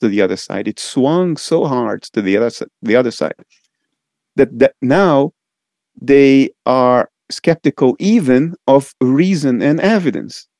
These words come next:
You see, b-, before, total passivity. Now you're skeptical of everything. Nothing is true, which is what the Russian media tries to,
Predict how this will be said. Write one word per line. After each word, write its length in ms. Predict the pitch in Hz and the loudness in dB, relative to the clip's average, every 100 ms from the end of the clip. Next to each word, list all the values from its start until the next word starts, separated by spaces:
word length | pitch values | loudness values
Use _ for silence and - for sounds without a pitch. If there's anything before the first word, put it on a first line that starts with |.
| _ _ _ _ _ _ _ _ _ _ _ _ _ | _ _ _ _ _ _ _ _ _ _ _ _ _
You 100 | 127 | -6
see, 240 | - 160 - | 0 -2 0
b-, 100 | - - | -2 0
before, 540 | 127 - 220 233 127 123 | -2 2 4 6 2 0
total 260 | 190 185 170 | 0 2 2
passivity. 720 | 147 - 120 104 101 101 - - | 0 0 -2 -2 -4 -6 -8 -2
Now 200 | 147 226 | 0 2
you're 160 | 139 | 2
skeptical 540 | 143 - 196 - - 131 | 0 -2 -4 -4 0 2
of 100 | 120 | 4
everything. 500 | 220 220 139 95 104 | 2 2 0 -2 -2
Nothing 420 | 107 180 - 107 | -2 -2 -4 -4
is 140 | 101 - | -4 -8
true, 240 | - 127 | -4 -2
which 240 | - 113 123 | -2 -2 -2
is 120 | 117 | -2
what 160 | 120 - | -2 -2
the 80 | 110 | -2
Russian 300 | 123 - 110 | -2 -2 -4
media 220 | 120 101 | -2 -2
tries 340 | - 110 110 | -2 -4 -4
to, 200 | - 101 | -8 -10